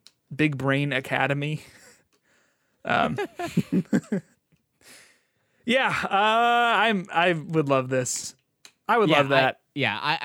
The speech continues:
Speaker 2: I, and I'm already a fan of, like, just going back and playing some of the N sixty-four games, some of the Super Nintendo games that are there. So, g-, give me back. I'll, I'll play. I'll play.
Speaker 1: Yes, yes, I would absolutely dive,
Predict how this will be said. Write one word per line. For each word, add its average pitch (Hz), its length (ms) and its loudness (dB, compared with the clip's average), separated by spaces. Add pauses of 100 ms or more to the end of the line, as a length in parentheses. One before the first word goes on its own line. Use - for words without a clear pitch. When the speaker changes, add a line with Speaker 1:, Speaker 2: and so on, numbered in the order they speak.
Speaker 2:
I, 160 120 -6
and 170 220 -6
I'm 175 260 -2
already 175 280 0
a 127 100 -2
fan 123 300 -2
of, 117 100 -4
like, 107 160 -2
just - 160 -10
going 107 220 -2
back 98 220 -2
and 98 80 -10
playing 104 220 -6
some 107 140 -12
of 101 40 -6
the 104 40 -8
N 104 120 -10
sixty-four 127 480 -4
games, 117 460 0
some 101 180 -4
of 87 80 -6
the 90 80 -4
Super - 200 -10
Nintendo 120 360 -6
games 113 240 -4
that 110 140 -2
are 107 140 -2
there. 101 220 0
So, 90 380 -2 (640)
g-, 190 220 -6
give 320 120 -6
me 294 60 -4
back. 135 260 -2
I'll, 247 220 -2
I'll 226 100 0
play. 120 300 -8
I'll 185 100 0
play. - 180 -10 (280)
Speaker 1:
Yes, - 520 -2
yes, 175 240 0
I 180 140 2
would 196 160 2
absolutely 170 520 0
dive, 135 440 0